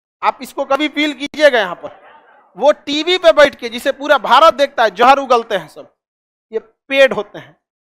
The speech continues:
कोई इधर से पेड़, यहाँ समझ में आ गया कि नहीं आ गया? सब फिक्सिंग होता है। हम कभी कभी जो होता है, ठोकर लगना भी अच्छी बात है। हमारे नाम को लेके ससुरा एक बार सीबीआई जांच लगवा दिया ससुरत ने। क्या मतलब, पूरा का पूरा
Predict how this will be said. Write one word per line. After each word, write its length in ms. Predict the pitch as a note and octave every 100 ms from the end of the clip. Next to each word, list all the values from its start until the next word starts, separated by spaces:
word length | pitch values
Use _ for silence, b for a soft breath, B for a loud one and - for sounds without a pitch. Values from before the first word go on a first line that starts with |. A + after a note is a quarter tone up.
| _ _ _ _ _
कोई 120 | A#3
इधर 240 | A3+ G#3 F3+
से 140 | G3
पेड़, 320 | E3 G3+ G3+
यहाँ 460 | F3 C#3+ - _ _ -
समझ 120 | B3
में 100 | C#4
आ 40 |
गया 120 | C#4+ C#4+
कि 100 | C#4+
नहीं 100 | C4+
आ 20 |
गया? 140 | G#3+ - _ _ _ _
सब 360 | A3 A#3 B3 B3
फिक्सिंग 340 | A#3+ A3+ B3 G#3+
होता 200 | G3+ F3+
है। 140 | _ _ _ _
हम 160 | D#4+ C4 - _ _ _
कभी 340 | B3+ C4 E4 F#4
कभी 240 | F4 F4+
जो 100 | E4+
होता 160 | F4 D#4+
है, 100 | D4
ठोकर 400 | - C4 D4+ C#4
लगना 260 | C4+ C4+
भी 140 | B3 A#3+
अच्छी 240 | A3 A#3
बात 220 | F#3 D3+
है। 120 | E3+ _ b b -
हमारे 360 | F3+ A#3+ C#4 C#4
नाम 340 | A#3+ B3+ D4+ D#4+
को 160 | -
लेके 280 | C#4+ C#4+ C#4+
ससुरा 300 | C4+ C4+ C4+
एक 100 | C4+
बार 100 | C4+
सीबीआई 540 | - B3+ A#3 C4+ D#4+ B3+
जांच 280 | B3+ A#3
लगवा 300 | A3 F#3+ F#3 -
दिया 380 | G#3+ F#3 G#3 -
ससुरत 440 | - G#3+ G3 F#3+ F#3+
ने। 120 | F3+ F3+ B B _
क्या 280 | E4+ F#4+ -
मतलब, 480 | C4 D4 F#4+ F#4+ _ _ _ -
पूरा 220 | D4+ F4
का 120 | F4
पूरा 260 | - D4+